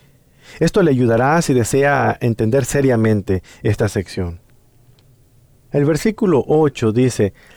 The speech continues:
"La bestia que has visto era". El versículo doce dice, "Y los diez cuernos que has visto son".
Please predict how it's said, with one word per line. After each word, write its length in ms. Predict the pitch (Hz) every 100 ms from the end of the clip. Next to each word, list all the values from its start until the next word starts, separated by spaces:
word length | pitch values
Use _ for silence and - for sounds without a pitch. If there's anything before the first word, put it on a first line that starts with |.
| -
"La 160 | 131 127
bestia 580 | 165 196 - 190 190
que 180 | 175 139
has 180 | 151 139
visto 520 | 139 151 - 147 147 - _
era". 460 | 117 104 90 80 - _ _ _ _ -
El 140 | 117
versículo 480 | 113 104 135 160 135
doce 260 | 135 131
dice, 380 | 139 147 151 151 - - - -
"Y 100 | 139
los 200 | 120 110
diez 220 | 143 170
cuernos 460 | - 156 139 156 -
que 160 | 123
has 120 | 120
visto 440 | 113 117 - 123 113
son". 360 | - 196 202